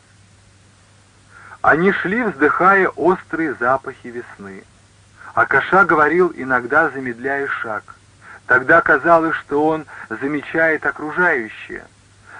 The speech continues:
Наконец он остановился и, подняв голову, несколько минут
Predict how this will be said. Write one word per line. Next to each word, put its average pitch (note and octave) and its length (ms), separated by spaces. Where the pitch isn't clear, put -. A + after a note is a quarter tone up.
Наконец D#3 560
он F#3 160
остановился D#3 960
и, C3+ 100
подняв C#3 520
голову, E3 420
несколько D3+ 640
минут D3 320